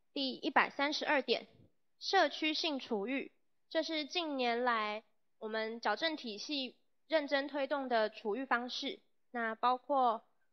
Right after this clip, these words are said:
关护制度、假释、转向计划、监外教育、监外作业、返家探视等处遇计划。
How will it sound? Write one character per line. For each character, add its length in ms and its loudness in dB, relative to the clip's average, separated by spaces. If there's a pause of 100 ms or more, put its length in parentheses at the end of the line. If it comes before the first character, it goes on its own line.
(100)
关 160 4
护 140 0
制 180 -2
度、 340 -4 (140)
假 240 0
释、 420 -6 (320)
转 160 0
向 260 -2
计 180 -4
划、 320 2 (380)
监 160 2
外 140 8
教 280 6
育、 200 -2
监 200 0
外 160 4
作 240 2
业、 280 -2 (240)
返 200 2
家 180 6
探 280 0
视 380 -6
等 220 -2
处 220 -2
遇 120 -6
计 220 -10
划。 240 0